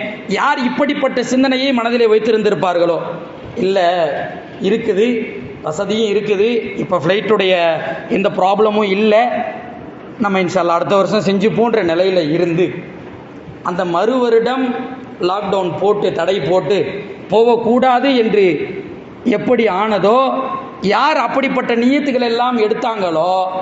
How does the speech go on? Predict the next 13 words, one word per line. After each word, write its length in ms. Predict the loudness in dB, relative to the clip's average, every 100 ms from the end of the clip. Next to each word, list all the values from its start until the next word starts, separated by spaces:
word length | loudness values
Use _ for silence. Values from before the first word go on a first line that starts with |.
| -8 -8
அவங்களுக்கு 600 | -4 -2 0 2 0 0
நிச்சயமா 460 | -2 0 2 2 2 -2
ஸல்லல்லாஹு 360 | -2 0 0 0
அலைஹி 20 | 0
வஸல்லம் 300 | -2 0 2
அவர்கள் 280 | 4 2 0
சொல்லுகின்ற 640 | 2 2 2 0 -2 -2 -8 -10 -6
அந்த 360 | -2 0 2 2
வார்த்தை 540 | 2 2 0 2 2
அவர்களை 380 | 4 2 2 0 0
சாடும். 300 | 0 0 -4 -12 -16 -16 -18 -18 -18 -18 -18 -18 -18 -18 -8 0
யாரெல்லாம் 760 | 2 4 4 2 4 4 2 0 -2 -8 -10 -6
அந்த 320 | -2 0 2